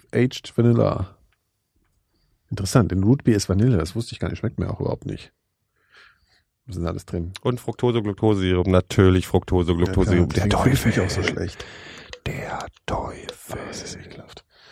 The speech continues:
Speaker 1: Äh, es sind, hier ist schon wieder Tor, glaub ich. Kann es sein?
Speaker 2: Nee.
Speaker 1: Nee? Sagt
Speaker 2: Nee.
Speaker 1: gerade einer, super Tor.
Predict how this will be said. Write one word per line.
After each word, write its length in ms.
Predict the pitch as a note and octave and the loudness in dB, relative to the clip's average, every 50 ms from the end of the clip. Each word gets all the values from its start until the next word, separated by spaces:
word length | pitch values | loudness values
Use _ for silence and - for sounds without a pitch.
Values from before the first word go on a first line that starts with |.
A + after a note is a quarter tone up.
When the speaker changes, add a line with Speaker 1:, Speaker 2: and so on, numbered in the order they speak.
| - - _ _ | -20 -20 _ _
Speaker 1:
Äh, 80 | - G2 | 0 2
es 240 | E2 E2+ F#2+ F#2 F#2 | 2 4 2 2 2
sind, 160 | G#2 G2 - - - _ _ _ _ _ _ _ _ _ _ _ _ - | -2 -4 -6 -8 -18 _ _ _ _ _ _ _ _ _ _ _ _ -4
hier 240 | C#3+ C3 C3 C3+ B2 | 0 4 6 6 6
ist 100 | A#2 - | 4 2
schon 140 | - A#2+ A2+ | -2 -2 2
wieder 160 | B2 B2+ G#2 | 2 2 2
Tor, 260 | - - G#2+ A2 A2 | 2 4 4 4 6
glaub 220 | G#2 F#2+ F#2 F#2 F#2 | 6 4 4 2 2
ich. 180 | F#2 - - - _ _ _ _ _ _ _ _ _ _ _ _ _ _ _ _ _ _ - | 0 -2 -6 -12 _ _ _ _ _ _ _ _ _ _ _ _ _ _ _ _ _ _ -6
Kann 120 | - A2 | -4 -2
es 100 | G#2 G2+ | -2 0
sein? 240 | - G#2 A#2 E3 F#3+ - - | 0 0 0 -2 -4 -4 -4
Speaker 2:
Nee. 400 | G2 F#2 F#2 F#2 F#2+ F#2+ F#2+ F#2+ _ _ _ _ _ _ _ | -2 0 0 2 2 0 -2 -4 _ _ _ _ _ _ _
Speaker 1:
Nee? 320 | - F#2 F#2+ B2+ D#3 D#3 - _ | -2 0 2 2 2 0 -4 _
Sagt 180 | - - - F#2 | -12 -6 -2 0
Speaker 2:
Nee. 60 | F#2 | 2
Speaker 1:
gerade 140 | F#2+ G2 F2+ | 2 4 4
einer, 180 | F2+ F#2 F2+ F2 | 4 4 4 4
super 300 | - G2+ G2 - G#2 F#2+ | 4 2 2 2 2 2
Tor. 340 | - - G#2+ G#2 G2+ F#2 | 4 4 4 4 4 2